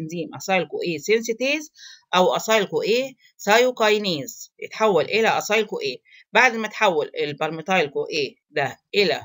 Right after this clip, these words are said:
بالميثايل كو إيه، هنقله من السيتوبلازم إلى الميتوكوندريا، وده لونج تشين، يبقى بيحتاج كارنيتين دخل جوه الميتوكوندريا. هشتغل بقى عليه الستبس. أول الأك-، أكسدة، الأكسدة الأولانية بقى بشيل تو هيدروجين، بس المرة دي عن طريق اللي هو الكو إنزيم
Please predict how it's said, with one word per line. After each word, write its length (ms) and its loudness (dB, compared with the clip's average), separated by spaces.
بالميثايل 440 -2
كو 160 -8
إيه، 280 -2
هنقله 420 2
من 160 -2
السيتوبلازم 720 0
إلى 180 -2
الميتوكوندريا، 720 -2
وده 160 0
لونج 200 0
تشين، 220 2
يبقى 160 -10
بيحتاج 400 2
كارنيتين 600 -4
دخل 300 -4
جوه 400 4
الميتوكوندريا. 760 -2
هشتغل 400 2
بقى 140 2
عليه 180 4
الستبس. 440 -2
أول 300 -2
الأك-، 260 -8
أكسدة، 500 0
الأكسدة 320 0
الأولانية 600 2
بقى 300 -2
بشيل 260 -4
تو 240 2
هيدروجين، 600 0
بس 200 -2
المرة 340 2
دي 100 2
عن 140 2
طريق 380 -4
اللي 180 -8
هو 220 2
الكو 280 -2
إنزيم 440 -6